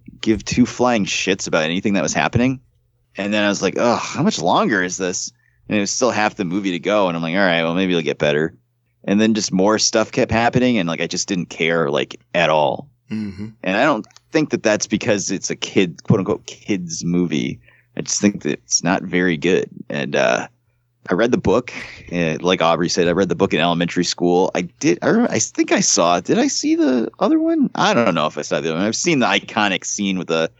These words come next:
Speaker 1: where she turns into the witch in the ballroom done by Angelica Houston 'cause of the special effects. I've seen that, but I don't think I, I don't know. Might not have seen the whole movie, but man, ugh, ugh.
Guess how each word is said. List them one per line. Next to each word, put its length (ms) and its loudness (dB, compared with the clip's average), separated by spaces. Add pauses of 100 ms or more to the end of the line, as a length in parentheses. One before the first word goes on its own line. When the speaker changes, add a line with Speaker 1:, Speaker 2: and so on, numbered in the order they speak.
(280)
Speaker 1:
where 100 2
she 160 -2
turns 320 0
into 180 -2
the 120 2
witch 300 0
in 40 -2
the 240 -4 (480)
ballroom 640 0 (480)
done 180 2
by 140 2
Angelica 420 -2
Houston 420 -4
'cause 200 -4
of 60 -6
the 160 2
special 340 0
effects. 500 -2 (380)
I've 100 -4
seen 220 -2
that, 260 0 (260)
but 140 -2
I 140 2
don't 120 -4
think 140 -6
I, 100 -2
I 60 0
don't 80 2
know. 180 0
Might 200 0
not 140 2
have 100 -2
seen 180 -4
the 60 -4
whole 160 -4
movie, 260 -2
but 220 0 (340)
man, 480 0 (260)
ugh, 320 0 (720)
ugh. 640 -6